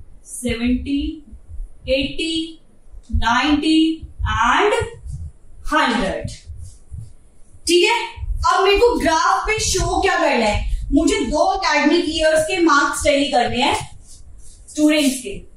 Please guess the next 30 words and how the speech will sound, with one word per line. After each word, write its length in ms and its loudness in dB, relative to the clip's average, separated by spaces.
पहला 400 2
होगा 460 4
जिसमें 360 -4
मैं 120 -2
सिंपल 400 4
बॉक्स 300 2
बनाऊंगी, 520 -2
that 340 4
is 220 -2
for 240 -2
two 160 -6
thousand 500 -4
five 320 0
to 140 -6
two 180 -2
thousand 580 2
six। 420 0
और 260 4
दूसरा 460 2
with 300 0
lining 540 0
जो 160 0
बॉक्स 400 0
होगा 340 4
वो 300 2
होगा 320 2
टू 180 -2
थाउजेंड 460 0
सिक्स 360 -4
to 140 -4